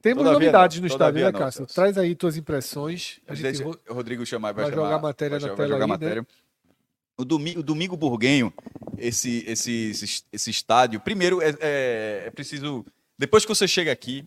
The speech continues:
Speaker 2: você entende melhor o car-, o cartaz. O cartaz o tempo todo, oficial da Conmebol, é Maldonado, Punta del Este. E sempre você, eu era, eu era levado a pensar que,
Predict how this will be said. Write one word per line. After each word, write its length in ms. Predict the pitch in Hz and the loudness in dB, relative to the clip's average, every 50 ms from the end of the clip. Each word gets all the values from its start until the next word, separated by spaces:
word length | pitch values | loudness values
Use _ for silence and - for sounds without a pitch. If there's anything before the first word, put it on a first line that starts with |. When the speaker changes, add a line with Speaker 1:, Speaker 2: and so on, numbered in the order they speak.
| - _ _ - | -18 _ _ -16
Speaker 2:
você 260 | 127 131 139 - - | -10 -8 -6 -4 -4
entende 320 | 151 151 - - 135 131 135 | -6 -6 -8 -10 -12 -10 -8
melhor 260 | 139 143 127 120 120 | -6 -2 -2 0 0
o 20 | |
car-, 220 | 117 - 135 - - - | 0 -2 -4 -6 -6 -12
o 240 | - 117 113 117 117 | -10 -4 0 0 0
cartaz. 540 | - - - - - 92 82 78 71 - - | 2 0 -2 -2 -2 -4 -4 -4 -6 -10 -14
O 60 | - | -8
cartaz 340 | - 143 135 - 147 143 143 | -6 -6 -4 -2 -4 -6 -6
o 60 | 135 | -8
tempo 180 | 175 185 - _ | -12 -12 -12 _
todo, 280 | - 151 160 160 147 - - - _ _ _ _ _ _ _ _ - | -10 -8 -8 -8 -10 -16 -20 -20 _ _ _ _ _ _ _ _ -12
oficial 460 | - 110 - - - 123 117 120 123 | -12 -10 -10 -8 -4 0 2 2 2
da 100 | 127 117 | 0 -2
Conmebol, 500 | - 131 127 120 107 110 113 131 131 120 | -4 -4 -8 -4 0 2 2 4 4 4
é 280 | 110 104 95 90 85 - _ - - _ _ _ _ _ _ _ _ _ _ _ _ _ _ _ _ _ 98 | 4 4 2 0 -4 -6 _ -20 -20 _ _ _ _ _ _ _ _ _ _ _ _ _ _ _ _ _ 0
Maldonado, 520 | 117 135 160 165 160 135 135 143 151 151 | 2 4 4 4 4 4 4 2 2 0
Punta 240 | - 135 143 151 151 | -2 -6 -4 -2 -2
del 200 | 156 156 123 90 | 0 0 -2 -2
Este. 300 | 80 - - - - - _ _ _ _ _ _ _ _ _ _ _ _ _ _ _ _ - | -2 -6 -8 -12 -14 -20 _ _ _ _ _ _ _ _ _ _ _ _ _ _ _ _ -10
E 380 | 185 196 202 214 214 190 170 | -8 -6 -6 -6 -8 -8 -6
sempre 240 | - - 226 233 247 | -2 -2 -2 -4 -4
você, 180 | 233 208 - 208 | -6 -6 -6 -6
eu 380 | 165 170 170 160 156 143 143 139 | -8 -8 -8 -8 -8 -8 -8 -6
era, 200 | 151 151 147 143 | -4 -2 -2 -2
eu 160 | 123 143 139 | -2 -2 0
era 100 | 135 131 | 0 0
levado 280 | 131 127 113 117 120 123 | 0 0 0 0 0 -2
a 40 | - | -2
pensar 480 | - 123 117 - 117 123 135 127 - _ _ _ _ _ _ _ | -6 -10 -10 -4 -2 0 0 0 -2 _ _ _ _ _ _ _
que, 680 | - 127 123 123 120 120 120 110 104 98 92 87 - | -10 -8 -6 -6 -6 -6 -6 -6 -8 -8 -10 -12 -16